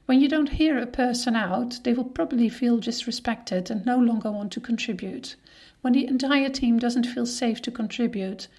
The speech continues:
our performance will suffer. Dit zijn, naar mijn idee, de cruciale punten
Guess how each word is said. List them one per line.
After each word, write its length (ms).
our 80
performance 840
will 80
suffer. 500
Dit 200
zijn, 360
naar 160
mijn 220
idee, 340
de 80
cruciale 560
punten 600